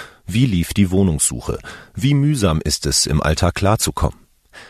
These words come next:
Die Antworten zeichnen ein detailliertes Bild vom Leben als privilegierte ausländische Fachkraft in zweiundfünfzig Ländern.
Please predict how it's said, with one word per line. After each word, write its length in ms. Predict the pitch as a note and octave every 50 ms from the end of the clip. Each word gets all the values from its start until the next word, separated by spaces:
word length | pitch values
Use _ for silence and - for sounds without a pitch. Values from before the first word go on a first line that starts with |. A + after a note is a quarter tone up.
| - _ _ _ _ _
Die 120 | - A2 -
Antworten 680 | B2+ D3+ D#3+ - - F#2 F#2+ F#2 - G2 F#2 F#2 -
zeichnen 580 | - - A2 G#2+ A#2+ A2+ - - G#2 F#2+ F#2
ein 180 | - D#2 D#2 D2
detailliertes 680 | - G2+ G2+ - G2+ E2+ E2 G2+ A#2+ - - G2 - -
Bild 260 | - D#2 D#2 D#2 -
vom 180 | - E2+ C#2+
Leben 320 | C2+ C2+ E2+ F2+ D#2+ F2+ -
als 260 | - D2+ - - -
privilegierte 920 | - - - G#2 G2+ G2+ G#2 F2 E2+ D2 C2+ - D2+ D#2+ - - F2 -
ausländische 600 | - C#2 C#2 - - - C#2 C#2+ C2+ C2 - E2
Fachkraft 680 | D2+ - - F#2+ F2+ - - - - F2+ F2+ - - -
in 160 | A2+ A2+ A#2+
zweiundfünfzig 960 | - - - C#2 B1+ B1+ C2+ C#2 C2 - - C#2+ C#2 - - - F2+ - -
Ländern. 480 | F2 E2 E2+ D#2 C#2+ C2 A#1 - -